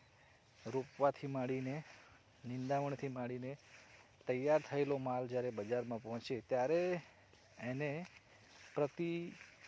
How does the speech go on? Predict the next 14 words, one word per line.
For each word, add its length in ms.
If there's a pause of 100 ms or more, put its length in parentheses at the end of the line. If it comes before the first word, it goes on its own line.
મણ, 340
પ્રતિ 340
કિલોના 640
ભાવ 280
તમે 240
ગણશો, 500 (760)
તો 100
એમાં 220
એની 140
મહેનત 360 (100)
પણ 120
એને 160
મળતી 320
નથી. 360